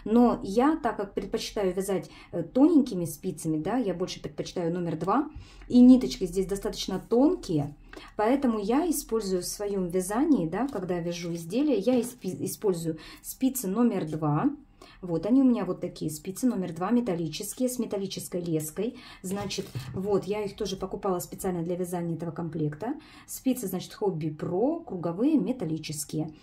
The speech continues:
Ну, значит, э, вот как-то так. Вот они, да, вот такая картинка. Вот, металлический металл. Мне очень нравится, я люблю вот металлические спицы, э, потому что, ну, вообще люблю вот такие круговые спицы. Мне нравится леска, мне нравится, как тут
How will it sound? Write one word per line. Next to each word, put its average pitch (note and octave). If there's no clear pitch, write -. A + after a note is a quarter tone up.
Ну, C4
значит, G#3+
э, -
вот A3+
как-то F#3+
так. D3+
Вот D#3
они, D3+
да, G3
вот F3+
такая D3
картинка. C#4
Вот, F3
металлический F3+
металл. E3+
Мне A3
очень A#3+
нравится, E3
я G3+
люблю F#3
вот D#3+
металлические E3
спицы, D#4
э, F3+
потому F#3
что, A#3+
ну, B3+
вообще C4
люблю F3
вот E3
такие E3
круговые D#3+
спицы. C#4+
Мне G3+
нравится F3
леска, A#3+
мне F3
нравится, E3
как E3
тут D3+